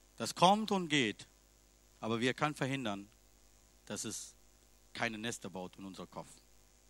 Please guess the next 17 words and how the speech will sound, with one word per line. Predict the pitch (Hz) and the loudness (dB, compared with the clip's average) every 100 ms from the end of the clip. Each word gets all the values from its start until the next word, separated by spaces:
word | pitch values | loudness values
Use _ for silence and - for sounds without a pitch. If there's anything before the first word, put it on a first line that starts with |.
| - | -14
in | 92 | -12
unser | 98 82 | -10 -10
Haar. | 92 82 - - - - - - - - - - - | -8 -10 -14 -20 -20 -20 -20 -20 -20 -20 -20 -20 8
Oh, | 175 | 12
himmlischer | 180 240 220 202 | 12 12 12 10
Vater, | - 226 208 180 151 | 12 12 12 10 8
wir | |
danken | 147 180 208 190 160 | 10 10 10 4 6
dir, | 147 | 6
Herr, | 127 113 95 - - - - - | 8 4 0 -14 -20 -20 -20 -4
diesem | 147 165 | 0 0
Zeit. | - 165 147 - - - - - - - - - - - - - | 6 8 8 4 -6 -14 -20 -20 -20 -20 -20 -20 -20 -20 -20 -2
Eine | 135 160 160 | 4 6 10
neue | 180 220 208 | 12 12 12
Weise | 208 202 190 | 12 12 8
zu | 180 | 6
denken. | 175 202 202 - 120 92 | 8 8 8 4 0 0